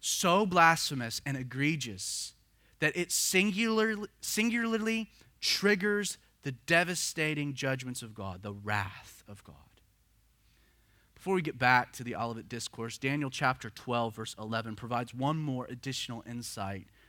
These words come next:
that we should consider. He writes, quote, "And from the time that the daily sacrifice is taken away, and the abomination of desolation is set up, there shall be one hundred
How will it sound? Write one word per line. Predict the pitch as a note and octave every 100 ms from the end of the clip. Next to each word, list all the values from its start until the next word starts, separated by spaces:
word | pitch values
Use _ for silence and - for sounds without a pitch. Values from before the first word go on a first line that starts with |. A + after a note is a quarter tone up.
| _
that | -
we | C#3
should | C#3+ C#3+ -
consider. | B2 - A#2 F#2 F2 _ _ _ _ _ -
He | D3+
writes, | C#3+ B2+ A#2 - - -
quote, | - B2+ A#2+ _ _ _ _ _ _ _ _ - -
"And | C#3+
from | E3+ D#3+
the | C#3+
time | - G3+ G3+ C#3+ A#2 B2+ D3 _ _ _ _ _ _ -
that | C#3+
the | D3
daily | C#3 E3 E3 D#3
sacrifice | - E3+ E3 E3 D#3 D3 C#3 C3+
is | C3+ C3
taken | - D3 C#3 C3+
away, | A2 A#2+ B2+ A2+ G2+ G#2+ - _ _ _ _ - -
and | D3+ F3+
the |
abomination | F3 E3 F3 F3+ E3+ E3 E3
of | D3+
desolation | D3+ D3+ - C#3+ C#3 C3+ C3+
is | C3
set | - - B2+ -
up, | C3+ A2 - - _ _ _ _ _ _
there | C#3 D3
shall | - D#3
be | D3 C#3
one | C#3 D3
hundred | C#3 C3+ C3 C3 B2+